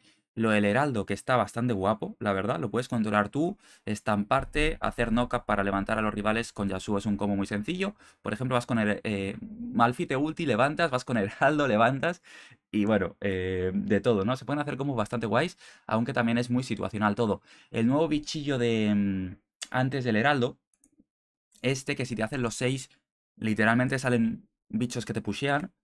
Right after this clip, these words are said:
y hacen más daño a las torretas. Luego también hemos tenido, oh, oh, oh, el Nashor, que cambia el mapa, ¿no? Podemos tener como diferentes, eh,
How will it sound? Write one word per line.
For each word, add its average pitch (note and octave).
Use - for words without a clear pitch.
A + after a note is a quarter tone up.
y A#2
hacen A2+
más G#2+
daño G#2
a -
las G2+
torretas. A2+
Luego E3+
también D#3
hemos D#3
tenido, C#3+
oh, C#3+
oh, -
oh, E3+
el G#2+
Nashor, F3
que A2
cambia A#2+
el G#2
mapa, C3
¿no? D3
Podemos A2
tener A2+
como G#2+
diferentes, G#2
eh, F#2